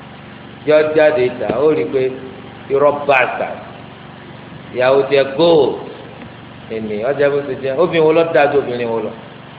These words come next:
Àwọn kò túmọ̀ sí pé wọn náà yọ ọ̀bùn o, because àwọn obìnrin mí náà ọ̀bùn ni wọ́n o.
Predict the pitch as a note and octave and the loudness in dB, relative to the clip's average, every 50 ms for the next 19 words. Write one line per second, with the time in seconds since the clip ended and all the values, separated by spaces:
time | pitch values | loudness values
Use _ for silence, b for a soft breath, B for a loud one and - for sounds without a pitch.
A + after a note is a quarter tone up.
0 | - - - - - - - - - - - - - - - - - - - - | -20 -20 -20 -20 -20 -20 -20 -20 -20 -20 -20 -20 -20 -20 -20 -20 -20 -20 -20 -16
1 | - A2+ A#2+ C3 C#3+ D3+ D3 C#3 - C#3 C3 - C#3+ F3+ G3 E3+ C#3 - E3 E3+ | -10 -6 -4 -2 0 0 -2 -2 -2 -2 -2 -2 -2 0 0 0 0 0 2 2
2 | D#3 D3 D3+ D#3 C#3+ C#3+ C#3 D3 D3 C#3 - B2 B2 B2 A#2+ A#2+ A#2 A#2 A2 C3 | 2 4 4 4 2 4 4 4 4 4 2 0 -2 -2 -2 -2 -4 -6 -4 -2
3 | C#3 D3 D#3 D3 C3+ B2+ C3 C3+ - B2+ C3 C3 C3+ C#3+ D3+ D#3 D3 C3+ B2+ A#2+ | 0 0 0 0 -2 -2 0 -2 -2 -4 -6 -6 -6 -6 -4 -2 -2 -2 -2 -2
4 | - A#2 A#2+ A#2+ B2+ C3 C3 C3 B2+ B2 - | -4 -6 -8 -6 -4 -2 0 2 2 0 -2